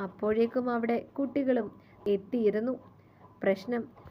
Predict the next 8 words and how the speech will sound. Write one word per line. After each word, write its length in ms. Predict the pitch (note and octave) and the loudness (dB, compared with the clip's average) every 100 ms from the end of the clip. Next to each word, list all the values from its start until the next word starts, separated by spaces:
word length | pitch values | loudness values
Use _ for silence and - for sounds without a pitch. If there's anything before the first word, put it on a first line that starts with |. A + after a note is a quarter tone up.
| - | -4
പ്രിൻസിപ്പളിൻ്റെ 840 | - C4+ C#4 D#4+ D#4 C4+ A#3+ G3+ G3 - | 6 6 6 2 4 4 4 0 -2 -2
മുന്നിലെത്തി. 640 | G3+ G#3+ A3+ G3 F#3+ B3+ - - - - - | -2 0 2 2 0 -2 -4 -12 -20 -20 -12
സാറ് 340 | - C4+ C4 B3 | 2 6 6 6
പപ്പയെ 460 | G#3+ F#3+ A3+ A3+ G3+ | 4 4 6 8 6
വിളിച്ചു 320 | F#3 F#3 A#3 | 4 0 4
വരുത്തി. 380 | G#3+ G#3+ A3 C4+ - - - - - - - - - - | 6 6 4 -2 -4 -20 -20 -20 -20 -20 -20 -20 -20 -4
പ്രിൻസിപ്പളിൻ്റെ 800 | G3 G3 A#3 A3 A3 A3+ A3 | -2 0 0 0 0 0 -2
മുറി. 260 | G#3+ G#3 | 0 0